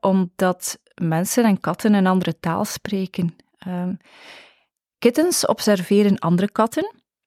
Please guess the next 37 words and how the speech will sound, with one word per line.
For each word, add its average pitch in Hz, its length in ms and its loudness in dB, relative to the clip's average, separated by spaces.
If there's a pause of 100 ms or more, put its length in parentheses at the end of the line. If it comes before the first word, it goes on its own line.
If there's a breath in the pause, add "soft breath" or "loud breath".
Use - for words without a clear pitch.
(320)
leeftijdsgenootjes 180 880 -4
of - 140 -6
ouderen, 202 420 -2 (380 loud breath)
en 185 560 2
ze 202 140 -4
gaan 202 200 4
hun 196 180 4
gedrag 185 400 0
kopiëren 190 720 2 (300)
als 185 240 0
ze 180 80 -4
zien 185 240 0
dat 180 120 0
dat 170 140 0
iets 170 260 -4
leuks 175 400 -2
oplevert. 220 760 -2 (920 loud breath)
En 214 120 2
ze 208 120 2
leren 208 300 4
ook - 380 2
welk 214 280 0
gedrag 196 460 -2
ze 185 160 -4
beter 190 500 -2
niet 196 520 2
kopiëren, 160 680 -4 (100)
omdat 190 300 2
het - 420 -4 (120)
niks 196 280 -2
heeft - 220 -4
opgeleverd 240 640 -2
of - 120 -4
misschien 208 360 2
zelfs 185 460 0
een - 140 -8
onge-, 190 460 2